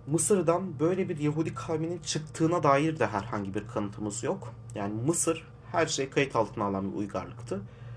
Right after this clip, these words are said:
Ve eğer ki böyle bir çıkış yaşansaydı bunu kayıt altına alırlardı gibi bir argüman var. Ama argümanın çok, em, güçlü olduğunu düşünmüyorum. Bunun da sebebi şu.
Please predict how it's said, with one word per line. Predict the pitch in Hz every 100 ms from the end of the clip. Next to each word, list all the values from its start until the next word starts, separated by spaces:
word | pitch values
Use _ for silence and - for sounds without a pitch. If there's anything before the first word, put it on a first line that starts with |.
| - - 127
Ve | 160
eğer | 139 143 127
ki | 127
böyle | 151 160 127
bir |
çıkış | 113 - - 160
yaşansaydı | 120 101 98 - 98 - 165 - - -
bunu | 139 160
kayıt | - 123 113
altına | 98 170
alırlardı | - 123 123 120 120 113 101 98
gibi | 104 101
bir | 98
argüman | 101 - 107 95 -
var. | - - - - - -
Ama | - 226
argümanın | 196 196
çok, | 196 170 160 - -
em, | 127 127 131 131 131 - - - - - - -
güçlü | - -
olduğunu | 160 151 147 156
düşünmüyorum. | - 190 123 196 185 160
Bunun | 160
da | 156
sebebi | - 123 -
şu. | - -